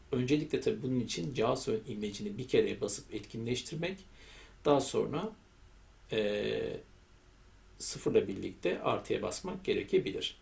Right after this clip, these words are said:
İki kere tireye basarsanız, yani eksi tuşuna basarsanız, yine sol üst köşedeki tuştan bahsediyoruz, e, görünmez imlece geçecektir.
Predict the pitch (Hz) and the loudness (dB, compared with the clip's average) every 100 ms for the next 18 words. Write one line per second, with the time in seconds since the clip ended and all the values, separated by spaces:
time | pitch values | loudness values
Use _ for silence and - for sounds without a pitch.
0 | - - - - - 214 208 165 123 - | -20 -20 -20 -14 -4 2 6 6 4 6
1 | 120 104 98 - 107 104 98 92 - 98 | 8 8 4 0 -2 -2 -6 -8 -6 -4
2 | 98 98 98 - - - - 123 - 101 | -4 -6 -8 -8 -8 -6 -4 -4 -4 -6
3 | 101 98 113 98 - 98 95 107 95 98 | -4 -4 -4 -4 -6 -6 -8 -8 -8 -8
4 | - - - 110 107 - 107 110 101 - | -12 -16 -4 -2 -2 -2 -2 0 -4 -6
5 | - - 107 107 107 120 - 123 165 - | -8 -4 -2 -2 -2 -2 2 2 0 -6
6 | - - - - - - - - - - | -12 -18 -16 -16 -18 -18 -18 -20 -10 -4
7 | 95 104 - - - 135 151 156 139 113 | -2 -2 -6 -4 4 6 6 4 2 2
8 | 104 107 107 127 139 - 123 - - | 2 0 2 2 2 0 -4 -4 -8